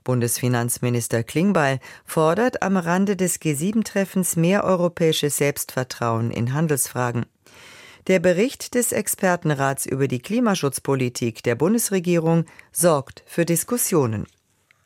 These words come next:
Das Wetter. In der Nacht im Norden und in Alpennähe schauerartiger Regen,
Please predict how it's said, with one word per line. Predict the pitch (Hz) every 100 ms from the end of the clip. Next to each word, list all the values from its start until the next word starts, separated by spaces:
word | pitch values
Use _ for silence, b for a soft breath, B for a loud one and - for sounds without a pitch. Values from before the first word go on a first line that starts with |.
| -
Das | 240 -
Wetter. | 175 - 113 - B B B B -
In | 196
der | 202
Nacht | 220 277 254
im | 214
Norden | 175 185 262 233 226
und | - 180 170
in | - 160 147
Alpennähe | - 139 180 180 160 147 139 139
schauerartiger | - 147 147 147 - 123 120 120
Regen, | 135 175 170